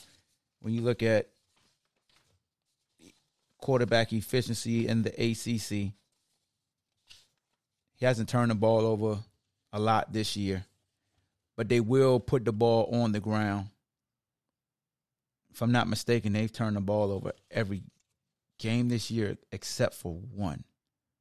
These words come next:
So you, you gotta generate those turnovers versus Louisville. Um, and if they are ranked thirteenth in rush defense, what is that,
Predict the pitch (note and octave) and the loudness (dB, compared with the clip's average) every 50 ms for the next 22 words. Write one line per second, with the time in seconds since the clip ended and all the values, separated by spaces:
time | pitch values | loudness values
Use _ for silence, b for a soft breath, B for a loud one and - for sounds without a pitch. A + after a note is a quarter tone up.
0 | _ _ _ _ _ _ _ _ _ _ _ _ _ _ _ _ _ _ _ _ | _ _ _ _ _ _ _ _ _ _ _ _ _ _ _ _ _ _ _ _
1 | _ _ _ _ _ _ _ _ _ _ _ _ _ _ _ _ _ - - - | _ _ _ _ _ _ _ _ _ _ _ _ _ _ _ _ _ -6 -2 0
2 | G#2+ F#2 F2+ F2 E2 - _ _ _ _ _ _ _ _ _ _ _ _ _ _ | 2 2 2 0 -4 -8 _ _ _ _ _ _ _ _ _ _ _ _ _ _
3 | _ _ _ _ _ _ _ _ _ _ _ _ _ _ _ _ _ _ _ _ | _ _ _ _ _ _ _ _ _ _ _ _ _ _ _ _ _ _ _ _
4 | _ _ - A2 A2 - - - A#2 G2 B2 C3 C3+ B2 G#2+ G2 A#2+ A#2 A2 G2+ | _ _ -6 -6 -4 -4 -4 -4 -2 2 4 4 4 4 2 0 0 0 0 0
5 | G2 G2 F2 - F#2 F2+ F2+ - - - F#2 F2 E2+ D#2+ - - - - - - | -2 -4 -4 -4 -4 -6 -6 -6 -6 -6 -4 -4 -6 -8 -8 -10 -14 -18 -20 -20
6 | _ _ _ _ _ _ _ _ _ _ _ F#2+ A2 G#2 F#2 - - F2 E2+ E2+ | _ _ _ _ _ _ _ _ _ _ _ -4 -2 -2 -2 -2 -6 -10 -6 -4
7 | G2+ F#2+ F#2 E2+ D#2 - - - - _ _ _ _ _ _ _ _ _ _ _ | -2 -2 -2 -4 -6 -10 -12 -14 -14 _ _ _ _ _ _ _ _ _ _ _
8 | _ _ - G#2 G#2 G2+ G2 F#2 F2 E2+ F2 - - _ _ _ _ _ _ _ | _ _ -2 0 0 0 0 -2 -2 -4 -6 -10 -14 _ _ _ _ _ _ _
9 | _ _ _ _ - B2 A#2+ B2 G#2+ F2+ C3+ D3 E3 D#3+ D3 C#3 B2+ A#2+ A#2+ A2+ | _ _ _ _ 0 2 2 2 2 4 4 6 8 8 8 10 10 8 6 4
10 | - _ _ _ _ _ _ _ _ _ _ _ _ _ _ - A2 C3 C3 G#2+ | 0 _ _ _ _ _ _ _ _ _ _ _ _ _ _ -2 0 0 0 0
11 | - - C3+ C#3 C#3 C3 - C3+ C3 A#2 A2+ A2 G#2+ A#2 C3+ C3+ C3 - B2 G#2+ | 2 4 4 4 4 4 2 0 0 2 0 0 4 4 4 4 4 2 -2 -2
12 | F#2+ - G#2 G#2 G2 F#2 - G#2+ A#2 B2 A#2+ A2+ G2+ A2+ A2 - - | -2 -2 -4 -4 -4 -4 -2 0 2 2 2 4 4 2 2 2 -2